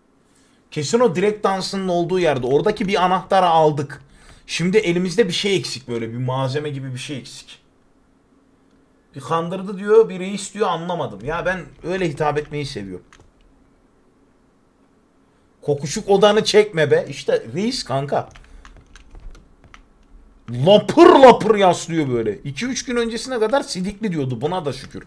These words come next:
Bir level aldık. Hayır yani pasaportsuz Yunanistan'a geçiş be-, beş dakika. Gideceğim, ağzını burnunu dökeceğim.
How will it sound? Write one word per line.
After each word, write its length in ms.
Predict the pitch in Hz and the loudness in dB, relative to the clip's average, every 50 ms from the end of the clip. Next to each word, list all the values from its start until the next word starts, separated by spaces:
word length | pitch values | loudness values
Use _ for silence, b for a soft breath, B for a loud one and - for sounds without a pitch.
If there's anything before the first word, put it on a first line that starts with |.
| - - - - - - - - - - - - - - - - - - | -18 -20 -20 -20 -20 -20 -20 -20 -20 -20 -20 -20 -20 -20 -20 -14 -8 -4
Bir 120 | 151 165 | 4 8
level 260 | 175 180 196 214 208 | 10 10 10 10 8
aldık. 280 | 190 156 139 123 107 - - - - - - - _ - _ _ _ - - - - - - - - - - - _ _ _ _ - - - _ - - - - - - - - - - - - - - | 6 6 4 2 -2 -6 -12 -14 -20 -20 -20 -20 _ -20 _ _ _ -20 -20 -20 -20 -20 -20 -20 -20 -20 -20 -20 _ _ _ _ -20 -20 -20 _ -20 -20 -20 -20 -20 -20 -20 -20 -20 -20 -20 -14 -6 -2
Hayır 160 | 175 220 226 | 0 2 4
yani 180 | 247 240 233 | 4 2 2
pasaportsuz 800 | 226 - 214 208 208 - 254 240 247 254 254 - - 254 240 202 | 2 4 4 4 6 6 6 6 6 6 4 2 0 -4 -4 -2
Yunanistan'a 580 | 220 226 240 247 254 247 240 - - 233 233 226 | -2 -2 0 0 -2 -2 0 4 4 4 4 4
geçiş 380 | 214 220 214 214 269 - - 277 | 2 2 0 -2 -2 -4 0 0
be-, 360 | 269 262 - - 202 196 196 | 0 0 -2 -6 -6 -2 -2
beş 240 | 247 262 - - - | -2 -2 -2 -2 -4
dakika. 240 | 185 - - 151 | -4 -2 -2 -4
Gideceğim, 420 | 151 160 185 208 214 190 208 196 202 | -2 -2 0 0 0 0 0 0 0
ağzını 420 | 202 202 196 170 190 196 202 185 | 0 0 0 -2 -2 -4 -4 -4
burnunu 320 | 196 196 196 196 185 185 196 | -4 -4 -2 -2 0 4 4
dökeceğim. 520 | 208 208 196 180 139 151 156 170 - | 4 4 4 0 2 0 -2 -2 -4